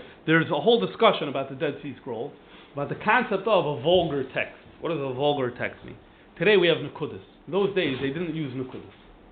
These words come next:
There's never, there's never been writing. There is a discussion about Nekudas,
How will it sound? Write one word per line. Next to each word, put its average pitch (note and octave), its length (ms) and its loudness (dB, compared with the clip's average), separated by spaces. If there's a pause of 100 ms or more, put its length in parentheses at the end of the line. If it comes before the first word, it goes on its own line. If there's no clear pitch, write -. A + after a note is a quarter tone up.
There's D3 180 -8
never, G3+ 380 4
there's D#3 180 -2
never A3 220 2
been F#3 260 4
writing. D#3+ 520 2 (520)
There E3+ 120 2
is G#3 100 -2
a G#3+ 40 -2
discussion F#3 460 0
about C3+ 120 0
Nekudas, C3+ 420 -2